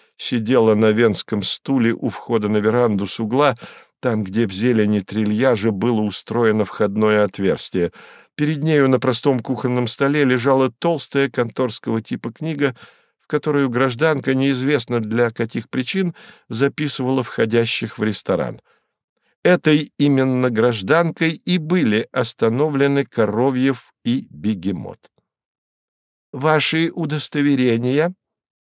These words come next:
Она с удивлением глядела на пенсне Коровьева — а также и на примус Бегемота, и на разорванный Бегемотов локоть. «Приношу вам тысячу извинений. И какие удостоверения?»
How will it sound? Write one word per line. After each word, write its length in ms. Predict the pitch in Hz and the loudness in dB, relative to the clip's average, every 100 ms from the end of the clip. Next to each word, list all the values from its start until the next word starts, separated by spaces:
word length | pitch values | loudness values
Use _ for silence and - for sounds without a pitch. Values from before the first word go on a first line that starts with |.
| _ _ | _ _
Она 260 | 113 107 | -2 0
с 120 | 101 113 | -2 -4
удивлением 680 | 104 107 104 104 98 101 98 | -2 0 0 0 0 0 -2
глядела 480 | 98 101 104 101 | -2 -2 0 0
на 140 | 98 98 | 0 -2
пенсне 480 | - 101 - 107 98 | -4 -6 -4 -4 -2
Коровьева — 720 | - 104 131 117 113 110 101 - - _ _ | -2 0 0 0 2 2 0 -6 -20 _ _
а 120 | 113 | -4
также 420 | - 127 113 95 | 0 0 0 -2
и 160 | - - | -6 -2
на 200 | 107 110 | 0 0
примус 440 | - 113 110 101 | -2 -2 0 -2
Бегемота, 840 | 87 98 101 98 107 131 123 135 123 - _ _ | -2 -4 -2 -2 0 -2 2 0 0 -10 _ _
и 120 | 113 | 0
на 200 | 120 117 | 4 4
разорванный 800 | 110 107 98 131 120 120 120 120 | 6 4 2 2 4 2 2 0
Бегемотов 800 | 107 104 104 107 113 113 117 - | 2 0 2 2 2 0 -2 -2
локоть. 480 | 120 101 - - _ _ _ _ _ _ _ _ _ _ _ - _ 185 180 | 0 0 -2 -20 _ _ _ _ _ _ _ _ _ _ _ -20 _ -4 4
«Приношу 440 | 226 226 226 226 | 4 6 6 8
вам 180 | 240 226 | 6 6
тысячу 340 | 220 196 - | 2 2 2
извинений. 800 | 208 175 202 208 214 165 175 202 | 2 2 2 6 6 8 6 4
И 40 | 202 | 0
какие 480 | 214 208 180 175 | 2 2 2 2
удостоверения?» 840 | 190 233 202 220 233 240 233 233 | 2 2 0 2 4 4 4 2